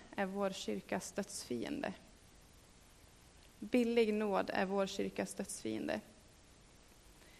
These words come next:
Och med billig nåd så menar Bonhoeffer att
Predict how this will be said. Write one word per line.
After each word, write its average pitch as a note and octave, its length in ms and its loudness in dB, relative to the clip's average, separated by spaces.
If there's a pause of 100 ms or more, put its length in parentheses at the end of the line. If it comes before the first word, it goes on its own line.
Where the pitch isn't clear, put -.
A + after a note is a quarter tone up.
(480)
Och A3 100 4
med A#3+ 140 6
billig C4+ 340 6
nåd B3 480 8
så A#3+ 160 2
menar A3+ 340 4
Bonhoeffer G3 640 6
att - 360 0